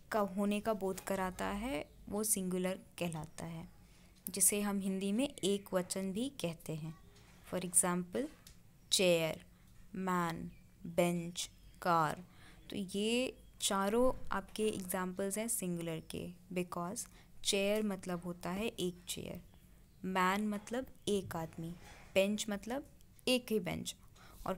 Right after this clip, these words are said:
कार मतलब एक कार। अगर हम कहेंगे कार चल रही है, मतलब एक ही गाड़ी चल रही है, दो गाड़ियाँ नहीं चल रही हैं, that is singular।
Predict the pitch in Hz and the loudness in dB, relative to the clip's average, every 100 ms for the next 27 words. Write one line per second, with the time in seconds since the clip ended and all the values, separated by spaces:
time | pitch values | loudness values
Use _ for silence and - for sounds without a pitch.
0 | - 185 190 214 214 240 294 359 - - | -2 0 0 0 -2 -2 -2 -4 -16 -20
1 | - - 226 220 - - 170 165 - 180 | -20 2 4 4 0 -4 -4 -2 -4 -2
2 | 185 185 196 202 196 196 214 226 - - | -2 -2 -2 0 -2 -2 -4 -4 -12 -16
3 | - - - - - - - 190 196 208 | -20 -18 -18 -18 -20 -20 0 4 4 2
4 | - 214 214 226 233 226 220 247 - - | 0 0 2 2 0 -2 -2 -2 -4 0
5 | 254 247 285 240 196 190 185 175 175 170 | 0 2 2 4 2 0 -2 -2 -4 -6
6 | 165 165 - - - - - - - 185 | -8 -12 -14 -20 -16 -16 -18 -20 -8 -2
7 | 190 208 208 233 240 240 214 180 165 170 | 0 2 0 2 2 0 0 -4 -4 -6
8 | 170 165 - - - 190 - 320 202 185 | -8 -10 -18 -8 -4 -2 0 0 2 0
9 | 165 165 | -2 -4